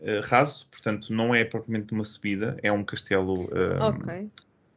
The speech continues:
Speaker 1: eh, como é que se diz? Flat? Ai, agora não sei o... Sim, é
Speaker 2: Ah,
Speaker 1: raso, não tem subidas,
Speaker 2: sim.
Speaker 1: pronto.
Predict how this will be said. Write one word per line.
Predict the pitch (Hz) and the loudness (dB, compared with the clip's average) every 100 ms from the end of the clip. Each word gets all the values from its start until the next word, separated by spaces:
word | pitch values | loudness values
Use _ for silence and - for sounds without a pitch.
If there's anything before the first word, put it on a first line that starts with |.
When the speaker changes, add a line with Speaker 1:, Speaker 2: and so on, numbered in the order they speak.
| _ - | _ -8
Speaker 1:
eh, | 101 98 - | -4 -4 -4
como | 113 | -4
é | 107 | -4
que | |
se | - | -4
diz? | 107 107 104 | -4 -2 -4
Flat? | - 98 101 98 - - - | -4 2 4 2 -6 -10 -4
Ai, | - 107 - | -4 -4 -6
agora | - 98 101 | -4 -4 -4
não | 101 | -6
sei | - - | -8 -8
o... | - - - - - _ _ _ _ _ _ _ _ _ - 208 202 202 | -8 -12 -16 -18 -20 _ _ _ _ _ _ _ _ _ 2 4 4 8
Sim, | 160 | 10
é | 123 | 10
Speaker 2:
Ah, | |
Speaker 1:
raso, | 123 101 135 | 8 6 6
não | - | 6
tem | 160 | 4
subidas, | 135 113 107 98 | 2 2 2 2
Speaker 2:
sim. | 101 | 0
Speaker 1:
pronto. | 104 90 | -2 -4